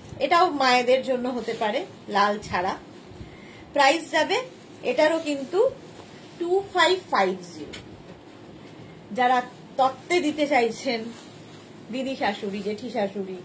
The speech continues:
তাদের জন্য ভালো। এই মাসটা বিয়ের মাস, হ্যাঁ, প্রচুর মানুষ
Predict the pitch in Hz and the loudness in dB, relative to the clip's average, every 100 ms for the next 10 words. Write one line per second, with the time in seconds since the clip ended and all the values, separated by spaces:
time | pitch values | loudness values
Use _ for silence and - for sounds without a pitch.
0 | - - - - - - 196 240 247 220 | -16 -20 -20 -18 -14 -4 0 2 0 -2
1 | 233 214 196 185 185 147 - - - - | -4 -2 -2 -4 -8 -12 -14 -18 -18 -18
2 | - - - - - - - - - - | -18 -18 -18 -20 -20 -18 -18 -18 -18 -20
3 | - - - 285 339 349 285 294 - 330 | -20 -16 0 2 4 2 2 0 2 2
4 | 311 240 254 262 226 185 175 226 226 214 | 2 4 6 6 6 -2 -2 2 4 6
5 | 175 - 247 262 285 330 311 254 247 277 | 4 0 2 2 0 -4 -2 -2 -2 -6